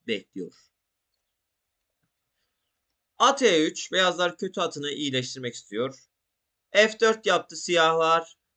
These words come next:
ve işte burada bedava bir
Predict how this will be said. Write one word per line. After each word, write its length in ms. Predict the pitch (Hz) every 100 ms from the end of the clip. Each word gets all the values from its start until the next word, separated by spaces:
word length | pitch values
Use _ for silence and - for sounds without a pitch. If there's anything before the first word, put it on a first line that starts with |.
| _
ve 440 | 147 165 160 151 _ _ -
işte 500 | 156 - 156 151 147
burada 600 | 156 127 143 147 143 _ _ _ _ _ _
bedava 760 | 175 180 147 139 135 143 143 - _
bir 340 | 156 151 -